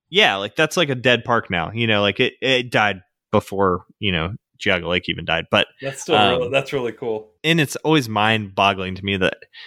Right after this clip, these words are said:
Speaker 1: there was a SeaWorld Ohio. <laughs> Like, I just, like, what a weird place to build a SeaWorld.
Speaker 2: <laughs> Yeah.
Speaker 1: Um, so,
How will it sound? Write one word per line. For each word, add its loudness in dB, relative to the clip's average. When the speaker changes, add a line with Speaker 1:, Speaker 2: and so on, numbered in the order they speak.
Speaker 1:
there 4
was 2
a -4
SeaWorld 0
Ohio. -2
<laughs> -16
Like, 0
I -2
just, -8
like, 4
what 0
a 2
weird 0
place 2
to -2
build 2
a 0
SeaWorld. 0
Speaker 2:
<laughs> -18
Yeah. -8
Speaker 1:
Um, 2
so, -2